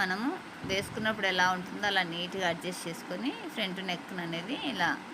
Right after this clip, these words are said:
కొలత తీసుకున్నానండి. ఫ్రంట్ నెక్ వచ్చేసి ఆరు ఇంచులు ఉంది. ఇలా ఆరు ఇంచుల దగ్గర ఇలా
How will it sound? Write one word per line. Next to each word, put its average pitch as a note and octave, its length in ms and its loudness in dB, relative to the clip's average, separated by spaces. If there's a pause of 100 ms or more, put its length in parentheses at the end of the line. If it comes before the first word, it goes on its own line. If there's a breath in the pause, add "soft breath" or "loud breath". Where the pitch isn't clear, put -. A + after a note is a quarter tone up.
(1000)
కొలత G3 240 2 (120)
తీసుకున్నానండి. E3+ 800 -2
ఫ్రంట్ F#3 320 0
నెక్ F#3 260 -4
వచ్చేసి G#3+ 360 -2 (120)
ఆరు F#3 200 8
ఇంచులు E3+ 360 -4
ఉంది. F3+ 220 -2 (3000)
ఇలా F#3 120 2 (100)
ఆరు F3 140 6
ఇంచుల F3 280 -6
దగ్గర E3+ 200 -2 (100)
ఇలా E3+ 100 2